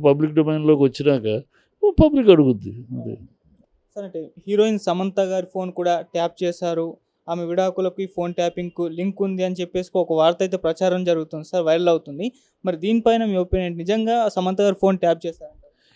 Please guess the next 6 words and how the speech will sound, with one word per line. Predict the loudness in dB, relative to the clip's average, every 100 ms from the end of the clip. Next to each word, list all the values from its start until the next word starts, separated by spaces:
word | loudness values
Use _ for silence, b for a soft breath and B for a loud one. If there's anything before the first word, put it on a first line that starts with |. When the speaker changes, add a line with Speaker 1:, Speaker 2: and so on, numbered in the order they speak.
| -12 -8
Speaker 1:
ఏ | -6 -6 -6 -4 2 2
సమంత | 4 2 0 -4
ఫోన్, | 0 2 4
ఏ | 4 4
సమంత | 4 4 4 2
ఏంటయ్యా? | 2 2 2 4 4